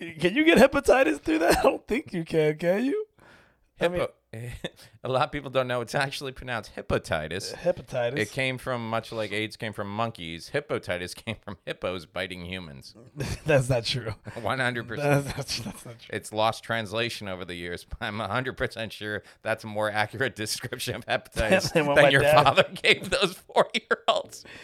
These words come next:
Speaker 1: I can't wait for the kids that, like, their search engine on their phones is hepatitis, and they're just looking at it like, "Oh,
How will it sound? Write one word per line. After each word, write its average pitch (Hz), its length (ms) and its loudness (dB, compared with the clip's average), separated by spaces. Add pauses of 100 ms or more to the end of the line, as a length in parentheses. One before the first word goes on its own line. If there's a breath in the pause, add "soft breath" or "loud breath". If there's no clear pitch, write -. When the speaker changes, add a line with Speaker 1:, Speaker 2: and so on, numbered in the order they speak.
(260 loud breath)
Speaker 1:
I 156 140 4
can't 160 260 6
wait 156 180 2
for - 80 -12
the 143 120 -6
kids 139 320 -2
that, 135 120 -2
like, 127 140 -2
their 139 100 2
search 131 400 -2
engine 127 340 -6
on 120 120 -6
their 117 120 -6
phones 120 380 -6
is 104 60 -12
hepatitis, 113 760 -4
and 113 80 -16
they're 113 100 -10
just - 160 -14
looking 120 200 -8
at 107 100 -10
it - 40 -12
like, 104 140 -14
"Oh, 131 180 -8